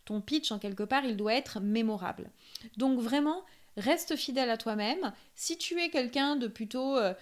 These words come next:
euh, douce, ben, reste douce, hein, tu vois, t'as pas besoin de te forcer et, euh, d'être extraverti, absolument pas. Plus tu vas rester toi-même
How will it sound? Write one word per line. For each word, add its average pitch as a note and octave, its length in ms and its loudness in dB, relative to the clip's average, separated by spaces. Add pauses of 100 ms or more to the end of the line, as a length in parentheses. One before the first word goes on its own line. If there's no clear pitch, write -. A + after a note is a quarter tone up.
(200)
euh, G3 280 2
douce, C4 560 2 (180)
ben, F#3 300 -6
reste A#3+ 340 -2
douce, C#4 380 -2
hein, F#3+ 100 -6
tu G3 140 -10
vois, A3 120 -2
t'as G#3 120 -10
pas B3 140 2
besoin A3+ 260 0
de C4 60 -2
te B3 120 -2
forcer G#3+ 380 -4
et, B3 500 2
euh, G3 120 2
d'être A3 280 0
extraverti, A#3 880 -4
absolument A#3 640 -2
pas. G3+ 180 -2 (340)
Plus E4+ 380 4
tu D#4 140 -4
vas C4 100 4
rester A#3+ 300 -2
toi-même A3+ 500 0